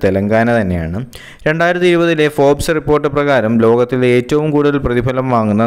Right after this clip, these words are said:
നൂറ് സെലിബ്രിറ്റികളിൽ ഇടം നേടിയിട്ടുള്ള ഇന്ത്യൻ താരമാണ് അക്ഷയ് കുമാർ. അപ്പോൾ ഏറ്റവും കൂടുതൽ പ്രതിഫലം വാങ്ങുന്ന ഇന്ത്യൻ താരം എന്ന് പറയുന്നതും അക്ഷയ് കുമാർ തന്നെയാണ്. അപ്പോൾ ഫോബ്സിലും അദ്ദേഹം ഈ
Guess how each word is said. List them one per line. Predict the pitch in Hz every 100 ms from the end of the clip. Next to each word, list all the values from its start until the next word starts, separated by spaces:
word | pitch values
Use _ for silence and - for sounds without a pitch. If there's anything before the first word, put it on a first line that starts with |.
| 113
നൂറ് | 120 139 143
സെലിബ്രിറ്റികളിൽ | 123 117 123 120 127 107 113 117 - 113
ഇടം | 120
നേടിയിട്ടുള്ള | 127 123 127 120 101 95 107
ഇന്ത്യൻ | 107 117 120
താരമാണ് | 113 113 107 107 98 107
അക്ഷയ് | - 113 110
കുമാർ. | 95 87 82 101 - - - -
അപ്പോൾ | 98 104 101
ഏറ്റവും | 110 120
കൂടുതൽ | 117 123 120
പ്രതിഫലം | 104 110 117 123
വാങ്ങുന്ന | 120 117 120 143
ഇന്ത്യൻ | 117 123 123
താരം | 123 127
എന്ന് | 123
പറയുന്നതും | 120 120 120 143 127
അക്ഷയ് | - 123
കുമാർ | 117 113 113 113
തന്നെയാണ്. | 110 104 92 95
അപ്പോൾ | 107 -
ഫോബ്സിലും | 104 104 - 123 123
അദ്ദേഹം | 101 104 117
ഈ | 110